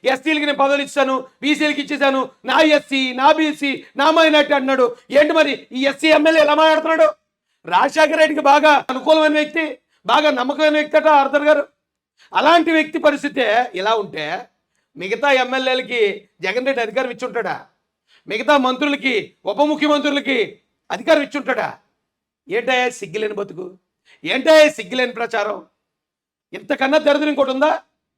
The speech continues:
టికెట్ అయితే నీదే కానీ ఈ అడ్మినిస్ట్రేషన్ మాత్రం వేరేవాడు. అంటే ఇంకొకటి వచ్చి ఎమ్మెల్యేగా అక్కడ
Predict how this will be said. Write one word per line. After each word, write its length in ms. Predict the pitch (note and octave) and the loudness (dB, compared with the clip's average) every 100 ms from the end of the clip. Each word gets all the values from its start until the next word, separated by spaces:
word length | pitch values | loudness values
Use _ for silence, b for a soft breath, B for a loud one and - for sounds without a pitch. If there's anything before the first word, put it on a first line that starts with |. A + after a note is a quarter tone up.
| _ _ _ _ D3+ | _ _ _ _ -12
టికెట్ 240 | F3+ D4 | -2 0
అయితే 180 | D4+ D4+ | 0 -2
నీదే 280 | C4+ B3 G3 - _ _ _ - | -2 -2 -4 -8 _ _ _ -12
కానీ 420 | C4+ D#4+ C4 A3 _ - | -4 -2 -2 -4 _ -6
ఈ 60 | G3 | -4
అడ్మినిస్ట్రేషన్ 560 | G#3 F4 E4 D4 B3+ | -2 -4 -2 -2 -2
మాత్రం 220 | B3 G#3+ | -4 -4
వేరేవాడు. 320 | G3+ F3+ D3+ - _ - | -6 -6 -10 -12 _ -10
అంటే 160 | C4+ | -6
ఇంకొకటి 260 | D#4 D4+ C4+ | -2 -2 -2
వచ్చి 160 | C4+ | -2
ఎమ్మెల్యేగా 340 | C#4+ C4 C4 B3+ | -2 -2 -2 -2
అక్కడ 160 | B3+ | -2